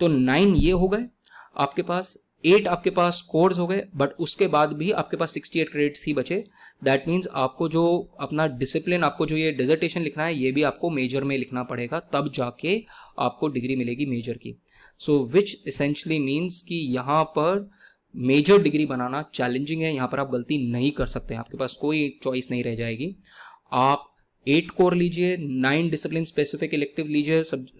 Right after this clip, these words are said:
डिसिप्लिन ए के, और डिसर्टेशन भी उसी में लिखिए, तभी जाके आपके एटी क्रेडिट्स बनेंगे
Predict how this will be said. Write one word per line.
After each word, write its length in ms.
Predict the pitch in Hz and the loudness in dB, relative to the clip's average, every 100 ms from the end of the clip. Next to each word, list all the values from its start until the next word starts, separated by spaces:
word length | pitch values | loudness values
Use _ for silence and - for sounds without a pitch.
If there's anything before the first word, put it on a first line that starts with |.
| - | -6
डिसिप्लिन 440 | 131 - 151 147 139 | -4 -2 -2 -2 0
ए 160 | 139 | -2
के, 80 | 147 | 0
और 280 | 156 143 139 | -2 0 0
डिसर्टेशन 580 | 123 123 147 143 - 139 | 2 2 2 0 -2 0
भी 140 | 170 | 0
उसी 260 | - 139 147 | 0 0 0
में 100 | 143 | 2
लिखिए, 240 | 123 156 | 0 -4
तभी 440 | - - 131 131 180 | -6 -6 -4 -2 -2
जाके 260 | 127 123 | -2 -2
आपके 180 | 131 139 | -4 -4
एटी 220 | 127 127 | -6 -6
क्रेडिट्स 400 | 139 127 135 135 | -6 -2 -2 -2
बनेंगे 440 | 120 123 120 170 | -6 -4 0 -2